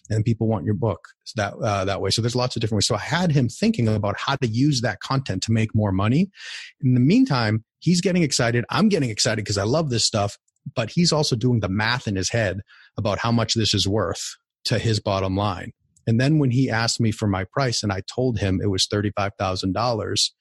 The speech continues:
he paused for a second and, and he hired me.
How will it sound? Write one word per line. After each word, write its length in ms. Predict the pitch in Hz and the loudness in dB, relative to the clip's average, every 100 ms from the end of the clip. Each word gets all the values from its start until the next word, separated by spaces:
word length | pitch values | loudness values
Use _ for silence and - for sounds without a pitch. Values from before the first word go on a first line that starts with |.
| _ _ _ _ _ | _ _ _ _ _
he 480 | - 135 131 123 - - _ - | -2 2 4 2 -2 -10 _ -6
paused 320 | 110 135 - | -2 -2 -2
for 160 | 131 | -2
a 60 | 113 | 0
second 500 | - 98 104 101 101 _ _ - | 0 0 -2 -2 -4 _ _ -2
and, 200 | 110 107 - | 0 0 0
and 180 | 117 113 - _ _ - - | 0 0 -2 _ _ -12 -10
he 160 | - 127 | -4 0
hired 380 | 110 160 139 90 | 2 2 0 -2
me. 180 | 85 | -10